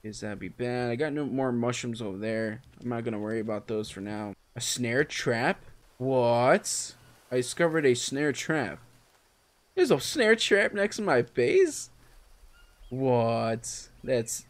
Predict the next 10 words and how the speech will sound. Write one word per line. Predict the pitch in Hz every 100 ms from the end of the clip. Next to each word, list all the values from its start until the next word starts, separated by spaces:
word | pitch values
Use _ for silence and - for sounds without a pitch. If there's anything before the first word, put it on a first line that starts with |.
| -
that's | 139 123
so | - - 123
cool. | 120 135 113 104 - - _ _ _ _ _ _ _ _ _ _ _
And | 117 117
apparently | 113 151 170 135 123
we | 123
could | 113
put | 139 117
something, | - 120 117 120 117
uh, | 107 110